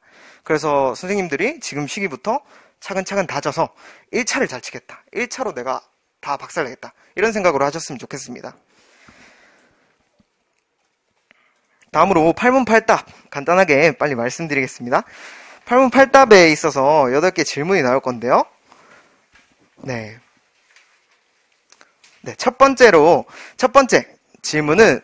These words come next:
어, 공부할 때 가져야 할 마음가짐이라는 질문을 담았어요.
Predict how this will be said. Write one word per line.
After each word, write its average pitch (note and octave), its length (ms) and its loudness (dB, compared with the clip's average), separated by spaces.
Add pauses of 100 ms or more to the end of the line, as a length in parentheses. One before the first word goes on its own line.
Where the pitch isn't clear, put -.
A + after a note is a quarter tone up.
어, C3 120 -2
공부할 A#3+ 360 4
때 G#3 160 6
가져야 E3+ 280 2
할 D#3+ 80 4
마음가짐이라는 D3 1000 2
질문을 D3+ 340 -4
담았어요. B2+ 460 -6